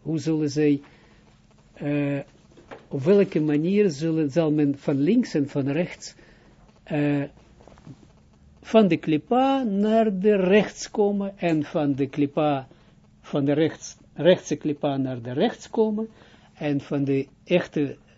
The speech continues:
heilige rechtse komen en van de linker klipa van Esau naar de dien komen, ja, naar de, van links, maar dat is dan de heilige dien. Hoe zal men dat komen? Dat is alleen de redding.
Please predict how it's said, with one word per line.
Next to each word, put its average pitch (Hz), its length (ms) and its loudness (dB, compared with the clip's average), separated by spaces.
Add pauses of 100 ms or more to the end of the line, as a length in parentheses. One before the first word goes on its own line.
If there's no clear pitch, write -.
(120)
heilige 208 580 2
rechtse 185 440 -4
komen 165 420 -8 (360)
en 226 240 0
van 220 200 -2
de 214 100 0
linker 226 480 0
klipa 208 640 -2 (380)
van 175 280 -2
Esau 196 500 -2 (260)
naar 202 540 2
de 185 440 6 (1120)
dien 214 580 2 (160)
komen, 196 600 2
ja, 233 200 0
naar 156 280 -2
de, 135 380 -2 (500)
van 202 240 4
links, 185 480 2
maar 143 180 -2
dat 131 160 -6
is 127 140 -8
dan 131 160 -4
de 127 80 -6
heilige 156 500 0
dien. 123 300 -6 (360)
Hoe 196 220 0
zal 185 220 2
men 170 160 -2
dat 151 180 -6
komen? 127 340 -8
Dat 190 160 -2
is 220 100 0
alleen 208 280 2
de 208 100 2
redding. 170 340 0